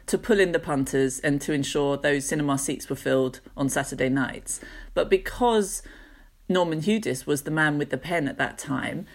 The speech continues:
and he had served overseas, his wife was a nurse, he was plugged in. And so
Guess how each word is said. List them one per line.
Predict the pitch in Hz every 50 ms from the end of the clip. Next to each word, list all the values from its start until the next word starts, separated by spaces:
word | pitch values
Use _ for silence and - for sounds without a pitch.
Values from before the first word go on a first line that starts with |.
| - -
and | 165 160 165
he | 175 175 160
had | 165 147 143 -
served | - - - 160 147 143 151 156 160 156 - -
overseas, | - 151 151 135 170 165 - - 151 143 135 131 135 151 160 156 - - - - -
his | 180 160 143
wife | 147 151 147 165 165 165 165 170 165 - - - -
was | - 156 151 -
a | 151 143
nurse, | 143 139 131 120 - - 165 202 - - - - - - - - - - - _ -
he | 220 226 226
was | 214 240 220
plugged | 226 - - 240 240 233 220 - -
in. | 220 254 294 269 151 123 120 117 - - - - - -
And | - 175 175 190 196
so | - - - 202 202 202 202 196 196